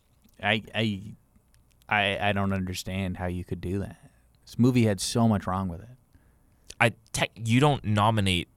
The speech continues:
Speaker 2: you can nominate this for
Speaker 1: Oh,
Speaker 2: ed-,
Speaker 1: th-, this could get, like, editing.
Speaker 2: cinematography,
Speaker 1: It, it looks
Speaker 2: editing.
Speaker 1: really good. It looks
Speaker 2: That,
Speaker 1: fantastic.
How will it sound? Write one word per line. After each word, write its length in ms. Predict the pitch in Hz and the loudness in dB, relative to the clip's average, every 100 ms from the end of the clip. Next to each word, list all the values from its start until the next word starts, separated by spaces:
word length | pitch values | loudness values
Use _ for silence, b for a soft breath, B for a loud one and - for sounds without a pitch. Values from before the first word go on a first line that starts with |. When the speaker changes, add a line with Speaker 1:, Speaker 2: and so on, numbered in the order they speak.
| - | -12
Speaker 2:
you 120 | 107 | -6
can 200 | - 107 | 0 2
nominate 360 | 101 120 110 80 | 2 2 0 0
this 180 | 92 - | -2 -2
for 340 | 87 87 - - | -2 -2 2 10
Speaker 1:
Oh, 120 | 165 | 10
Speaker 2:
ed-, 80 | 143 | 10
Speaker 1:
th-, 140 | 202 | 4
this 160 | 190 - | 4 -2
could 180 | - 214 | -2 4
get, 140 | 190 | 6
like, 120 | 127 | 6
editing. 320 | 98 113 95 82 | 6 6 4 0
Speaker 2:
cinematography, 1080 | 87 110 107 104 98 101 98 101 98 95 | 2 2 2 4 4 4 0 0 2 2
Speaker 1:
It, 60 | 92 | 2
it 60 | 110 | 10
looks 260 | 170 190 | 10 10
Speaker 2:
editing. 140 | 92 107 | 6 6
Speaker 1:
really 200 | 104 90 | 6 4
good. 160 | 85 - | -2 0
It 100 | 151 | 6
looks 240 | 202 - - | 8 8 2
Speaker 2:
That, 120 | - - | -6 0
Speaker 1:
fantastic. 220 | 156 127 | 4 6